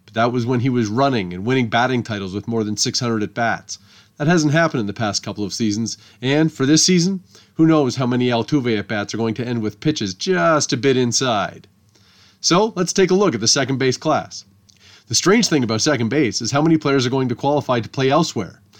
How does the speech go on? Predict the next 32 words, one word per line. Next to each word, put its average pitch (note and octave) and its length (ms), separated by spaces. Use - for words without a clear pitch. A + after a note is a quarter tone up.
and A#2+ 100
it A2+ 80
starts F3 380
at D3 120
the D#3+ 60
top. E3+ 440
Jonathan D#3+ 360
Villar A#2+ 420
is G2+ 120
set C#3+ 180
to A#2+ 100
start D3+ 300
the B2 60
season A2+ 300
as A2 140
Miami's A#2 420
center C3+ 280
fielder, C#3 420
but - 80
he A2 60
played E3 260
second E3+ 300
base D#3 240
and B2 120
shortstop D3+ 500
in B2+ 120
Baltimore A2+ 480
last F2+ 260
season. - 340
Wherever D#3 320
he A#2+ 100
plays, G2+ 360